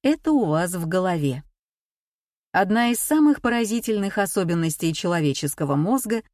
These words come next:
значительное развитие лобных долей. Они гораздо менее развиты у других приматов и практически не проявлены у остальных млекопитающих. Это та часть мозга, которая наиболее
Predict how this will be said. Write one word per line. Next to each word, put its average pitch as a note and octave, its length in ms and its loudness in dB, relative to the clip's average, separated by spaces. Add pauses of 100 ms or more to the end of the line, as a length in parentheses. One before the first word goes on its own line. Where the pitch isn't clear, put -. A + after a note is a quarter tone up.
(300)
значительное C4 840 2
развитие G3+ 640 0
лобных D#3 500 2
долей. D3+ 500 -2 (400)
Они B3 260 2
гораздо F3+ 460 0
менее E3+ 420 0
развиты G#3 640 0
у A3 120 0
других F3+ 440 0
приматов A3 560 -4 (640)
и A3+ 80 2
практически F3+ 680 0
не E3+ 180 0
проявлены B3 760 2
у C#4 100 2
остальных C4+ 580 2
млекопитающих. D#3 1120 -4 (540)
Это D4 280 2
та A3 280 0
часть D3 360 -4
мозга, F#3+ 460 0
которая C4 480 0
наиболее F3 720 0